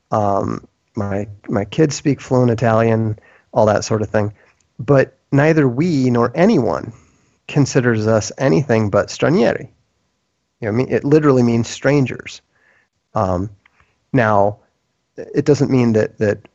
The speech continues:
we're not welcome. It doesn't mean that we're not treated very well, all that sort of thing. But on a fundamental level,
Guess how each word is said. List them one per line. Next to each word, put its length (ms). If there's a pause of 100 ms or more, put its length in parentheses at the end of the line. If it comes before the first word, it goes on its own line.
we're 180
not 360
welcome. 500
It 60
doesn't 200
mean 120
that 80
we're 80
not 180
treated 400
very 260
well, 240
all 160
that 200
sort 180
of 60
thing. 260
But 200
on 480 (760)
a 100
fundamental 680
level, 500